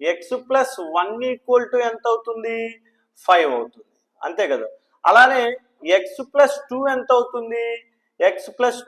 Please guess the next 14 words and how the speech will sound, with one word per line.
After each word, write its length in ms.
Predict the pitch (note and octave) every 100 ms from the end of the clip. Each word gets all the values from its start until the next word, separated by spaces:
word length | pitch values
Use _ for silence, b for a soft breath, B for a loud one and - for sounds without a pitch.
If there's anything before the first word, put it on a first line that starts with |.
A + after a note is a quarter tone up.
| A3
టూ, 100 | A3 A3+ A3+ - _ _ _ -
ఆ, 40 | E3 E3 E3 - -
ఫోర్ 220 | A3 A#3 A3
ప్లస్ 240 | B3+ B3+ -
టూ 100 | - C3 - -
సిక్స్ 260 | G#3+ - -
అవుతుంది. 320 | B2+ - - _ _ _ _ _ -
వాడు 320 | G#3+ C4+ A3 F3+ F#3 A#3 _ _ - G3
ఏమడిగాడు? 500 | C4+ D4+ A#3+ F#3 B2 - _ _ _ _ _ _ -
Square 460 | - A#3 B3+ C#4+ D4+ D4+
of 60 | -
the 60 | C#4 A#3
middle 240 | A#3 B3 A#3
number. 240 | F3 C3